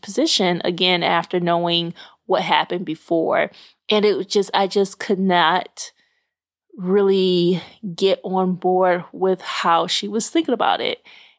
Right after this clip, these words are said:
But that was a decision she made. And she goes through this own journey,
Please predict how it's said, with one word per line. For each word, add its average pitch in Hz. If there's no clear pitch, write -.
But 190
that 175
was 180
a 170
decision 175
she 175
made. 170
And 180
she 185
goes 196
through 180
this 180
own 180
journey, 180